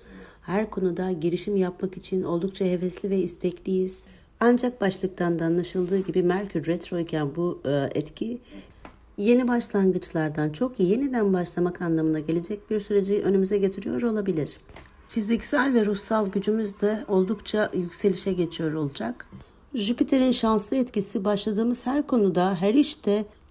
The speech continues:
ilerleyebilmek ve bir takım şeylerin üstesinden gelebilmek adına oldukça destekleyici. Ancak Mars'ın hızı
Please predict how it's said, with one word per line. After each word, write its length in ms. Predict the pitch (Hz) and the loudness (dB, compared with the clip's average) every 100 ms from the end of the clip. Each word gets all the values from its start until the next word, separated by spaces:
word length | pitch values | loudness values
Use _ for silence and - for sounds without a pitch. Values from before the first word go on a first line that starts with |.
| - | 0
ilerleyebilmek 1000 | 214 220 220 220 226 208 208 233 247 - | 4 4 4 4 2 2 2 2 -2 -2
ve 200 | 202 208 | 2 2
bir 80 | - | 2
takım 300 | 220 220 202 | 0 0 0
şeylerin 400 | 214 208 196 202 | 2 4 4 4
üstesinden 680 | 196 202 196 202 202 202 | 2 -2 0 2 4 4
gelebilmek 520 | 196 190 185 208 220 202 | 4 2 4 2 2 0
adına 220 | 214 214 | 2 4
oldukça 400 | 208 208 - 208 | 2 2 0 4
destekleyici. 800 | 208 202 190 - 160 147 - - - - - - - - | 2 2 -2 2 4 4 0 -6 -8 -20 -20 -20 -16 2
Ancak 460 | 190 208 214 214 | 4 6 4 2
Mars'ın 520 | 214 202 208 - 226 208 | 4 4 4 0 0 2
hızı 420 | 208 190 240 | 2 4 2